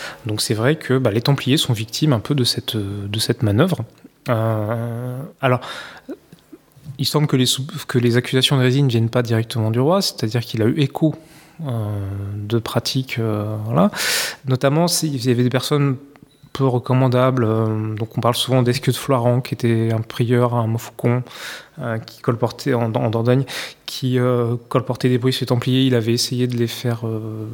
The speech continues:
de colporter ces bruits auprès du roi d'Aragon, qui, euh, l'avait renvoyé, euh, estimant que c'était pas du tout crédible. Et voilà, Philippe le Bel a eu écho de ces bruits-là, et il s-, en fait, il s'en est servi, il les a instrumentalisés.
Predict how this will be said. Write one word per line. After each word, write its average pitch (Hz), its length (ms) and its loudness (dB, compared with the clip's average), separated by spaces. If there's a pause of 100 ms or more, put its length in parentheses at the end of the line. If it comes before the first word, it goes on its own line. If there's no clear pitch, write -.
(120)
de 120 100 -8
colporter 120 400 -2
ces 123 160 -2
bruits 131 160 2
auprès 131 260 0
du 123 120 -2
roi 120 180 0
d'Aragon, 131 420 2 (640)
qui, 120 300 -4
euh, 113 80 4
l'avait 110 240 4
renvoyé, 117 480 2
euh, 110 140 2
estimant 110 380 -2
que - 40 -4
c'était - 160 -4
pas 113 100 2
du 117 120 0
tout - 100 -14
crédible. 123 400 -2
Et 104 140 -2
voilà, 110 220 -6
Philippe - 300 -12
le 117 60 0
Bel 127 160 4
a 120 80 4
eu 120 160 0 (440)
écho 139 300 0
de 123 120 -2
ces - 180 -4
bruits-là, 143 440 2
et 135 40 4
il 123 120 2
s-, - 180 -2
en 101 40 -4
fait, - 240 -6
il - 40 -4
s'en 101 180 -4
est 101 60 -8
servi, 120 420 -2
il 117 80 -2
les 98 160 -4
a 98 40 -2
instrumentalisés. 113 760 2